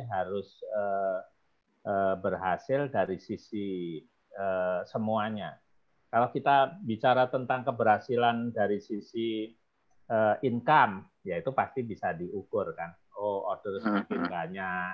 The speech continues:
Speaker 1: ini, eh, orang lebih banyak mengenal dan sebagainya. Makanya
Speaker 2: Hmm.
Speaker 1: dalam proses membangun sebuah brand, ada satu proses di mana sebetulnya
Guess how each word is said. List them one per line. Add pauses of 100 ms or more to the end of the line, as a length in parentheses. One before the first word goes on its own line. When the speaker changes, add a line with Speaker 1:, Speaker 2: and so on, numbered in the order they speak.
(140)
Speaker 1:
ini, (400)
eh,
orang
lebih
banyak
mengenal
dan
sebagainya. (240)
Makanya (100)
Speaker 2:
Hmm.
Speaker 1:
dalam
proses
membangun
sebuah
brand,
ada
satu
proses
di
mana
sebetulnya